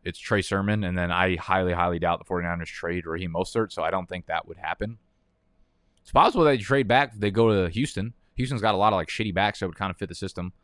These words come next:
Like, Phillip Lindsay would be, like, a J K Dobbins light. Mark Ingram sucks, but he was, he knows the, he knows the play, uh, the playbook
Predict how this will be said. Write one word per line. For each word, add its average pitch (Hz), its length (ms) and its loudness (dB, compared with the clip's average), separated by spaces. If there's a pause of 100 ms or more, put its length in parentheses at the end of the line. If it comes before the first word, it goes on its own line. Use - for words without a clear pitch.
(120)
Like, 95 140 -4
Phillip 120 240 4
Lindsay 107 340 0
would 95 140 -2
be, 95 80 -2
like, 87 160 -2
a 82 60 -6
J 95 180 -4
K 95 140 -6
Dobbins 87 380 -2
light. 90 280 -2 (520)
Mark 95 240 0
Ingram 90 360 -2
sucks, - 400 -2
but 85 300 -4
he 95 140 -10
was, - 280 -8 (140)
he - 80 -10
knows 95 220 -2
the, 87 180 -4
he 90 140 -6
knows 98 220 0
the 90 80 -2
play, 95 420 0
uh, 85 180 0
the 82 100 -8
playbook 90 340 -2